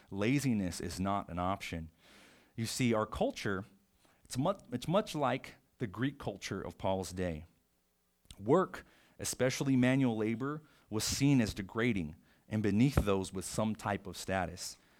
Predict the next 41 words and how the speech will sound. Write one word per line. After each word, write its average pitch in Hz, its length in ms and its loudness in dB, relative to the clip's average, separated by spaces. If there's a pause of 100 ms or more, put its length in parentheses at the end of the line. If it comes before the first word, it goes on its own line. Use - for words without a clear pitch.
(640)
How 139 220 4
many 175 320 6
of 98 100 2
you, 92 220 0
if 92 140 -4
it 92 80 -2
came 131 320 2
down 104 300 2
to 127 260 0
it, 175 160 -6 (260)
would 98 140 -4
work 117 200 -2
at - 80 -2
McDonald's 104 540 -2
to - 100 -16
take 95 200 -6
care 107 240 -4
of 95 80 -6
your 90 100 -10
business, 90 560 -6 (180)
to - 80 -20
provide 101 580 -4
a, - 220 -8
a 95 40 -2
means 98 320 0
of 107 100 -4
financial 95 460 -4
stability? 90 680 -8 (880)
That 107 160 4
is 107 140 2
to - 100 0
manage 101 360 2
your 107 120 -2
own 104 140 0
affairs 92 540 -2
and 87 120 -4
to - 80 -10
provide 95 440 -4
for 101 140 -8
your 87 100 -8
family. 85 560 -8